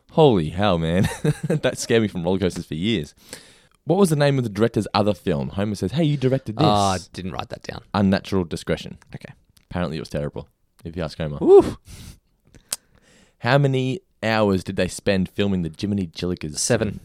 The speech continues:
Speaker 1: Seven, that is correct. Two more. What decades was
Speaker 2: <laughs> Two more. You've overdone it, but okay.
Speaker 1: <laughs> What decades is Mickey Rooney, was he famous?
Speaker 2: Thirties and forties.
Speaker 1: Thirties and forties, yes.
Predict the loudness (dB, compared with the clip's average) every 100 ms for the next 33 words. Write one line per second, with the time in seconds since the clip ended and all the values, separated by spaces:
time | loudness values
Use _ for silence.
0 | -20 -8 -6 -6 -8 -8 -10 -12 -4 -4
1 | -4 -14 _ _ _ _ _ -2 2 6
2 | 6 4 _ _ -14 -14 -20 _ _ _
3 | _ 0 2 2 2 2 4 4 2 0
4 | 0 0 -2 -14 _ _ _ -12 -10 -10
5 | -12 -10 -10 -6 -8 -10 -16 -16 -18 -6
6 | -2 0 4 6 6 4 -8 -8 -8 -6
7 | -6 -10 2 4 6 4 4 2 0 -2
8 | 0 2 4 4 2 0 -4 _ _ _
9 | _ -20 -4 -2 -2 -4 -4 -6 -10 -12
10 | -10 0 0 0 -2 0 2 2 2 2
11 | 0 -2 0 0 0 0 -2 -4